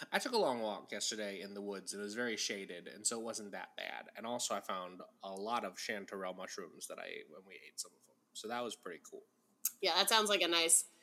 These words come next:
Speaker 2: I walked, I also had a nice walk. I walked down to the waterfront here in New York, and I,
Speaker 1: Yeah.
Speaker 2: it was beautiful and go-, just a real gorgeous day,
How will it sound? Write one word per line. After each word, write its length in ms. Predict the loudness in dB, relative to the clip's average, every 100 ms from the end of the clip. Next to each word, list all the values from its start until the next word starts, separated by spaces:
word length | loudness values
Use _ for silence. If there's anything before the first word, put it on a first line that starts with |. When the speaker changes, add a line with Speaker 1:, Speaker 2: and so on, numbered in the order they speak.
| -20 -20 -6 12
Speaker 2:
I 120 | 12
walked, 320 | 12 12 12 6 10
I 140 | 12
also 220 | 12 10
had 140 | 8 8
a 60 |
nice 240 | 8 8 6
walk. 200 | 6 6
I 80 |
walked 220 | 8 8 8
down 280 | 8 8
to 220 | 4 2 4
the 260 | 6 6 8
waterfront 800 | 8 8 6 2 2 2 0 0
here 260 | 2 6 6
in 120 | 6
New 120 | 6
York, 440 | 10 10 8 4 -8 -20 _ _ _ 4
and 160 | 8
I, 140 | 10 12
Speaker 1:
Yeah. 180 | 10 8
Speaker 2:
it 80 | 6
was 140 | 6 6
beautiful 880 | 8 8 10 12 12 12 12 10 6 4
and 380 | 4 2 4 6 6 4
go-, 100 | 0 0
just 200 | 4 4
a 100 | 6
real 280 | 8 8 8
gorgeous 440 | 6 8 8 4
day, 720 | 8 12 12 12 12 10 6